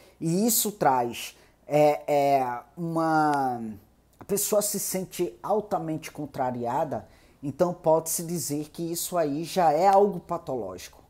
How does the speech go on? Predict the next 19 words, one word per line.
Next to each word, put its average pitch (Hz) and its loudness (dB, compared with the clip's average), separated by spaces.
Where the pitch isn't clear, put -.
sabe? 101 -14
Isso 123 -2
aí 131 0
já 131 0
deixa 127 0
de 165 -6
ser 143 -4
algo 202 6
que 196 2
é 180 6
inerente 165 0
do 151 -6
ser 147 -2
humano 143 -6
para 156 2
se - -8
tornar 135 -8
algo 131 0
patológico. 127 -10